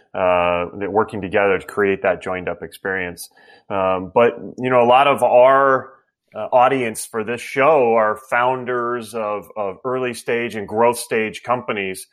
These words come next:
You work with a lot of bigger companies. What have you seen in those companies that maybe, uh, you know, correlate,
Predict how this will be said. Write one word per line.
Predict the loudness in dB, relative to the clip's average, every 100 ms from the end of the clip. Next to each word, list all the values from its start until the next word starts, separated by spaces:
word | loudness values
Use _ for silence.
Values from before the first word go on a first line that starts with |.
| _ _ -4
You | 2
work | 2 2
with | -2
a | 0
lot | 2 2
of | 2
bigger | -4 -4 -4
companies. | -4 -4 -6 -4 -6 -8 _ _ _
What | -8 2 4 4
have | 0
you | -2 0 0
seen | 0 -4 -4 -4 -2 -2 -2 -4 -6 -10 -6
in | -2 2
those | 2 0
companies | -2 -4 -2 -2 -2 -2
that | -2 -4
maybe, | -2 -2 -2 -2 0 0 -2 -2 0
uh, | 2 4 2 0 -10
you | -2
know, | 2 4 2
correlate, | 0 4 6 6 2 0 -6